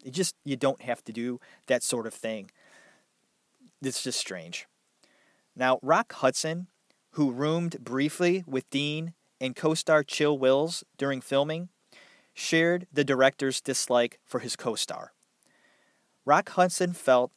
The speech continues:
that Dean's method of acting was completely self-absorbed, to the point where he alienated his co-stars, offered no give and take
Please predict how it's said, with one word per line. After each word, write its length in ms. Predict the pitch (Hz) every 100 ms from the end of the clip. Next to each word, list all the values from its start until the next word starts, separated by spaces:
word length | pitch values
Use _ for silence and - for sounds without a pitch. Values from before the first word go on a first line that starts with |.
| _
that 220 | 131 110
Dean's 360 | 147 165 180 -
method 460 | 120 131 - 160
of 140 | 160 156
acting 480 | - 123 - 123 123 -
was 200 | - 127
completely 720 | - 135 - - 156 180 180 185
self-absorbed, 920 | - 147 139 - 127 117 101 98 - _ _ _
to 100 | -
the 80 | 135
point 380 | 131 - 180 143
where 400 | 120 107 101 107 _ _ _ _
he 560 | - - 180 190 208 220 _ _ _
alienated 720 | 147 160 175 170 170 170 170
his 180 | - 143
co-stars, 720 | - 127 - 92 85 - - _ _ _ _ _ _ _ _ _
offered 400 | 135 135 131 117
no 220 | 113 147
give 200 | 190 220
and 120 | 233
take 380 | - 170 156 -